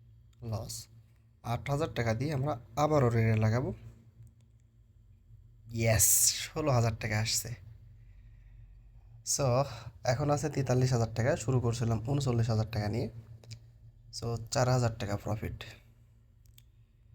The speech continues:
ব্যালেন্স এক হাজার টাকা শর্ট হবে, সরি,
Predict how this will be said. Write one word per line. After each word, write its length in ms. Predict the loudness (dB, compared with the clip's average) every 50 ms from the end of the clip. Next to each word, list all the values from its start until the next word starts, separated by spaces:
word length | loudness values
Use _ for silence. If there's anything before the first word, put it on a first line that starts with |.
| -20 _ -20 -20 -20 -20 _ _ _ _ -20 -20 _ _ _ _ _ _ -20 _ _ -20 _ _ _ _ _ _ -10 -6
ব্যালেন্স 440 | -2 0 0 2 2 0 0 -2 -2 -4 -6 -6 -8 -10 -8 -4 -2
এক 60 | 0 2
হাজার 160 | 2 2 2 0 0
টাকা 140 | -2 0 0 0 -2
শর্ট 140 | -4 -4 -4 -4
হবে, 140 | -2 -2 -4 -4 -6 -10 -14 -16 -16 -20 -20 -20 -20 -20 -20 _ -20 -20 -20 -20 -20 -20 -16 -10
সরি, 160 | -6 -4 -4